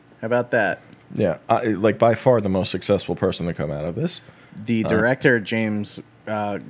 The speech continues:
Speaker 1: Gonis, or Gonis, I'm not quite
Speaker 2: Yeah.
Speaker 1: sure how you'd say it. Um, he's got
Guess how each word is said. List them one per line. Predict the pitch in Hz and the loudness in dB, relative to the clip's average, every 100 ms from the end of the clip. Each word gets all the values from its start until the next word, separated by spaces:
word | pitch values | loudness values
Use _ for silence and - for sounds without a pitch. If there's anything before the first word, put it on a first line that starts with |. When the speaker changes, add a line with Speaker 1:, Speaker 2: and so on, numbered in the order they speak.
| - | -10
Speaker 1:
Gonis, | 117 107 117 139 151 - | -4 -2 0 0 -2 -4
or | 101 | -6
Gonis, | 85 95 107 143 170 - 95 | -4 -4 -4 -4 -6 -10 -10
I'm | 90 | -10
not | 92 - - - | -10 -14 -18 -8
quite | 110 95 | -2 0
Speaker 2:
Yeah. | 78 | 0
Speaker 1:
sure | 101 | -2
how | 101 | -4
you'd | 95 87 | -6 -8
say | - 104 101 | -6 -4 -2
it. | 104 - _ - - - _ - | -4 -8 _ -20 -20 -20 _ -4
Um, | 113 107 107 107 107 110 - _ _ _ _ _ _ _ _ _ _ _ _ - 196 | 0 2 2 0 -2 -6 -10 _ _ _ _ _ _ _ _ _ _ _ _ -10 -4
he's | 202 | -2
got | 202 208 190 | 4 4 4